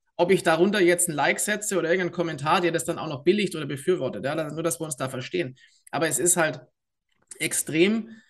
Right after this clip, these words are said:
politisch, äh, ausnutzbar gegen Oppositionelle, wenn man einfach sagen kann, so, wir durchsuchen jetzt einfach mal jeden, der irgendwo un-, unter einen Like gesetzt hat oder irgendeinen Beitrag.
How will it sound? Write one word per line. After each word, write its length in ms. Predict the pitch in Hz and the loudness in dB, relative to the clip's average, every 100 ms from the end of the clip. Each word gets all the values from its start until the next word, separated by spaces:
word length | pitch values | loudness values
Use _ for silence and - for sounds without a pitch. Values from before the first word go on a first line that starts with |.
| _ _ _ _ _ _ | _ _ _ _ _ _
politisch, 960 | - 175 180 202 220 208 - - - - | 0 4 4 2 -2 -2 -6 -8 -12 -8
äh, 240 | 151 165 | -2 -2
ausnutzbar 1040 | 160 - 214 - 175 175 - 143 180 220 - _ _ _ | 0 0 0 2 2 2 2 2 2 0 -10 _ _ _
gegen 280 | 175 175 180 | 6 8 6
Oppositionelle, 800 | 175 180 170 - 160 156 185 | 0 2 0 -2 -4 2 2
wenn 100 | 165 | 2
man 140 | 170 165 | 0 -2
einfach 220 | 151 170 | -2 -2
sagen 280 | - 165 165 | 2 2 2
kann, 160 | 160 | -2
so, 120 | 156 190 | 0 2
wir 80 | |
durchsuchen 440 | 170 165 - 202 196 | 4 4 2 0 0
jetzt 160 | 190 | 0
einfach 220 | - 175 185 | -2 -2 0
mal 120 | 170 | 2
jeden, 280 | 156 208 202 | 4 4 4
der 180 | 165 | 2
irgendwo 360 | 180 196 165 170 | 2 0 0 0
un-, 100 | 165 | -2
unter 240 | - 170 | -4 -4
einen 140 | 156 151 | -4 0
Like 300 | 135 190 202 - _ _ _ - | 2 2 0 -16 _ _ _ -8
gesetzt 380 | 160 143 - | -6 -4 -6
hat 160 | 135 - | -6 -10
oder 120 | - | -8
irgendeinen 260 | - 160 135 | -8 -6 -4
Beitrag. 420 | 131 - 107 - | -4 -4 -10 -12